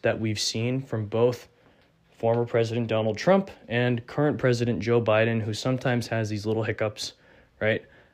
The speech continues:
Ron DeSantis does not have those hiccups, which makes him a very scary opponent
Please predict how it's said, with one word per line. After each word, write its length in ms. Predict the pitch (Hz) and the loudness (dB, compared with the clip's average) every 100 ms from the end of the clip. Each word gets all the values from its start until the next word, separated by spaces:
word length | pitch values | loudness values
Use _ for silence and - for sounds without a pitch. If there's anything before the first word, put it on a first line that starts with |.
| _ _ _ | _ _ _
Ron 220 | 127 156 | 4 4
DeSantis 520 | 160 143 139 139 139 | 4 2 4 2 0
does 160 | - 110 | -2 -4
not 200 | 107 113 | -2 0
have 240 | 120 117 | 2 2
those 180 | 120 117 | 2 0
hiccups, 480 | 120 - 147 - - _ _ - | 0 -2 -4 -6 -16 _ _ -6
which 200 | 113 - | -6 -2
makes 280 | 117 123 - | -2 -2 -2
him 120 | 127 | -2
a 60 | |
very 380 | 107 104 117 123 | 0 2 2 2
scary 560 | 120 - - 104 113 110 | 0 -4 -2 0 2 0
opponent 580 | 101 - 139 165 101 | -4 -6 0 0 -2